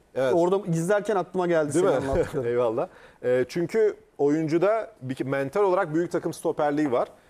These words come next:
Speaker 1: E, bir tane daha pozisyon hatırlatacağım ki onun aslında devamında top taca gitti ama mental anlamında şöyle bir örnek vereceğim. Yirmi altıncı dakika olsa gerek. E, Kayserispor atak yapıyor.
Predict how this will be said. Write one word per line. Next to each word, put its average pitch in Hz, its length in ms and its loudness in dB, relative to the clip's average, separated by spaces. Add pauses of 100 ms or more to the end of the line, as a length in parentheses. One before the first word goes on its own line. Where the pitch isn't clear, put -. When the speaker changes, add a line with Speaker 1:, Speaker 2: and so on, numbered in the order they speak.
(140)
Speaker 1:
E, 120 40 -2 (840)
bir 190 100 -2
tane 208 240 -2
daha 202 140 4
pozisyon 147 380 -4
hatırlatacağım 127 580 -2
ki 165 180 -2
onun 151 260 0 (220)
aslında 143 320 -2
devamında 143 320 0
top 156 220 -2
taca 147 180 0
gitti 135 220 -2
ama 185 180 0
mental 131 460 0
anlamında 117 600 -4
şöyle 135 240 -2
bir 123 40 2
örnek 104 260 -2
vereceğim. 110 300 -2
Yirmi 139 240 0
altıncı 147 380 -2
dakika 120 300 -4
olsa 104 200 -2
gerek. 127 340 0 (540)
E, 120 300 2
Kayserispor 151 540 -2
atak 165 320 -2
yapıyor. 190 360 0